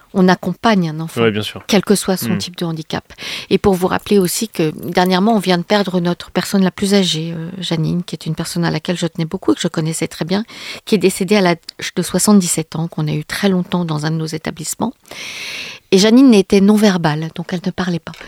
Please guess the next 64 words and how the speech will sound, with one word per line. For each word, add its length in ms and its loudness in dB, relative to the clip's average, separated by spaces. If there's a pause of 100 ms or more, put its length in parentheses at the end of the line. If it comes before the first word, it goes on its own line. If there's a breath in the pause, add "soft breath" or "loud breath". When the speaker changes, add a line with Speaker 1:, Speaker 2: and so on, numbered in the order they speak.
(500 loud breath)
Speaker 1:
Mais 180 6
Janine 420 2
savait 300 0
s'exprimer 480 0
Speaker 2:
Hmm. 160 -8
Speaker 1:
parfaitement. 580 0 (120)
Speaker 2:
Ouais, 160 4
bien 100 4
sûr, 280 4
ouais, 80 6
Speaker 1:
Et 40 6
on 40 6
Speaker 2:
par 80 6
Speaker 1:
la 80 6
Speaker 2:
les 60 2
Speaker 1:
comprenait. 280 4
Speaker 2:
gestes 180 2
et 80 2
par 220 2
les 100 4
mains, 300 6
et 80 4
bien 80 4
Speaker 1:
Exactement. 260 2
Speaker 2:
sûr, 140 4
ouais, 80 2
tout 180 -4
à 20 -2
fait, 120 -8
Speaker 1:
Donc 100 4
Speaker 2:
ouais. 80 -4
Speaker 1:
quand 80 2
les 160 6
gens 160 4
extérieurs 560 2
me 140 0
disent, « 340 -6
Ils 80 0
parlent 340 2
pas », 440 0
Speaker 2:
Hmm. 80 -4
Speaker 1:
comme 200 2
quand 240 -4
on 60 -2
peut 160 -6
en 160 -2
entendre 380 -4
parfois, 300 -4
qu'on 360 0
a 80 2
pu 240 0
entendre, 320 0
parce 160 -14
qu'on 120 -6
travaille 300 -2
avec 180 -2
l'hôpital, 500 -4 (160 loud breath)
Speaker 2:
Hmm. 160 -8
Speaker 1:
notamment 380 2
avec 200 0
la 80 -4
charte 260 -10
Romain 220 -4
Jacob, 460 -2